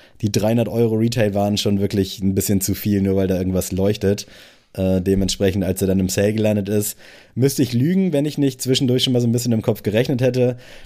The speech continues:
Ich find den Dreier jetzt auch definitiv nicht schlecht, also keineswegs, find's auch bisher am tragbarsten von ihm.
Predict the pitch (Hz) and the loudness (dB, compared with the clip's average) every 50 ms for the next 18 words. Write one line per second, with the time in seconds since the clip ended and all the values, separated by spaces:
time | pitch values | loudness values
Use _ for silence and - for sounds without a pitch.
0 | - - - 110 - - 127 135 127 123 120 113 110 101 110 127 131 127 120 113 | -12 -6 -4 -4 0 0 0 2 2 2 0 2 2 2 2 2 2 2 0 -2
1 | - - 113 110 - - - - - - - - _ _ - - - 117 113 123 | -2 -2 -4 -4 -4 -6 -14 -20 -20 -20 -20 -20 _ _ -8 -2 0 2 2 2
2 | 117 101 107 107 95 104 98 - - 107 107 110 107 - 87 92 92 95 95 92 | 2 0 0 -2 -2 -2 -2 -2 0 2 0 0 0 -2 -4 -2 0 0 0 0
3 | 92 - 104 101 104 92 90 101 107 110 - - - 107 101 - - 104 98 - | 0 0 0 0 0 0 0 0 0 0 0 -2 -2 -2 0 0 0 0 0 -2
4 | - - 107 98 - 110 98 95 101 92 - - - 98 113 123 120 - 123 120 | -4 -6 -4 -2 0 0 0 0 0 -2 -2 -2 0 0 0 0 0 0 0 0
5 | 120 120 - 123 123 120 120 - 127 123 123 113 123 120 123 123 | 0 0 -2 -2 -2 -2 0 0 0 0 0 0 0 0 0 0